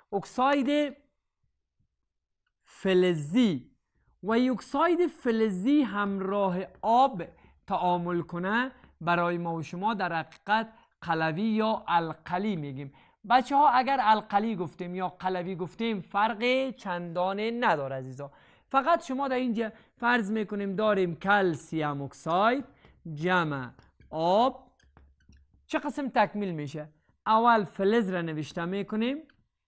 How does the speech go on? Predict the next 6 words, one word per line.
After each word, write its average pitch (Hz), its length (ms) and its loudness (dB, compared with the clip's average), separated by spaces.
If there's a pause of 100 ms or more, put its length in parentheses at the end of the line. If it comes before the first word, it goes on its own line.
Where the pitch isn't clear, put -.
(180)
اول 165 260 0
فلز، 170 440 -2 (640)
بعد 285 280 4
چون 311 320 0
هیدروکساید 226 640 2
می‌گیم 240 400 -2